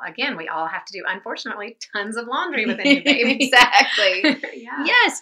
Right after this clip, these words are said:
Speaker 2: you're already working out. You just don't know it yet.
Speaker 1: <laughs> Yes,
Speaker 2: Yeah.
Speaker 1: and picking up a stroller and putting it in the back
Speaker 2: Oh,
Speaker 1: of your car is
Speaker 2: yeah.
Speaker 1: working out. It's
Speaker 2: Yes, you better engage that core.
Speaker 1: That's
Speaker 2: You
Speaker 1: right.
Speaker 2: can't lift that thing. I,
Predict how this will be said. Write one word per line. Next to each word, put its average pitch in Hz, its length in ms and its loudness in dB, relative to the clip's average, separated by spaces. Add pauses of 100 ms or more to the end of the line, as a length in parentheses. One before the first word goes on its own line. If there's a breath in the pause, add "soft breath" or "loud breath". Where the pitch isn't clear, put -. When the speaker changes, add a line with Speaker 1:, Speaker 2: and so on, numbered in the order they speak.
Speaker 2:
you're 403 180 0
already 311 480 4
working 269 340 2
out. 202 220 4
You 214 80 -6
just 247 240 8
don't 233 200 6
know 240 160 10
it 311 100 2
yet. 285 100 -2
Speaker 1:
<laughs> - 0 -
Yes, 254 300 0
Speaker 2:
Yeah. 226 80 4
Speaker 1:
and 214 100 0
picking 262 240 -4
up 269 80 -6
a 294 60 -4
stroller 294 400 -2
and 190 100 -6
putting 214 160 -16
it 214 80 -14
in 233 60 -14
the - 40 -12
back 233 200 0
Speaker 2:
Oh, - 20 -8
Speaker 1:
of 233 80 -10
your 277 100 -8
car 311 460 8 (100)
is 359 60 0
Speaker 2:
yeah. 240 80 -4
Speaker 1:
working 208 320 -10
out. 226 240 -8
It's - 300 -20 (260)
Speaker 2:
Yes, - 240 -2
you 240 80 -6
better 240 240 4
engage 185 340 0
that 180 220 -4
core. 180 240 -4
Speaker 1:
That's 214 180 0
Speaker 2:
You 302 60 2
Speaker 1:
right. 302 120 12
Speaker 2:
can't 233 120 2
lift 277 220 8
that 269 240 8
thing. 226 340 6
I, 262 240 4